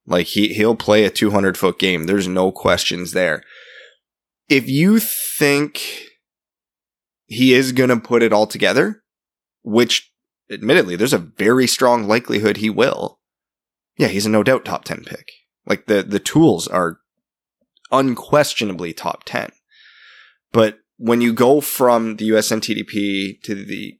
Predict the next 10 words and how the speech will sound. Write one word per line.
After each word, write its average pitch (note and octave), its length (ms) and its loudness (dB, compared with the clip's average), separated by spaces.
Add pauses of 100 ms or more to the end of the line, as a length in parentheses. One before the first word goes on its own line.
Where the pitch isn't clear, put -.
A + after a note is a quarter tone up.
(100)
to - 80 -14
college F#2 580 -4 (560)
to G#2+ 140 -6
the G2+ 140 -2
N G2+ 100 -4
H G2 180 -6
L, D3+ 200 2
that C#3+ 180 2
is A#2 260 -4
a G2+ 340 -2